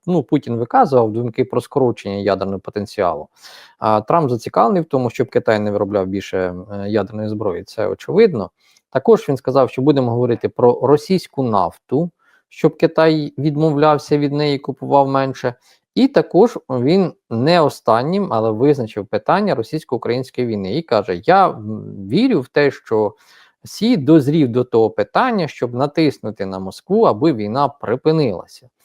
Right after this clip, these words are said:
А, що ви бачите тут? Наскільки є багато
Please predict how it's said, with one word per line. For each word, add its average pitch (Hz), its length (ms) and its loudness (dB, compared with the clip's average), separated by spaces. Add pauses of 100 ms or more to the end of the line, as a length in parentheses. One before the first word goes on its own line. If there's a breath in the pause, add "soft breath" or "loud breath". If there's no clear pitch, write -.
(460 soft breath)
А, 131 260 0 (200)
що 302 340 4
ви 208 180 4
бачите 147 540 0
тут? 104 280 -6
Наскільки 190 640 0
є 160 400 2
багато 123 920 0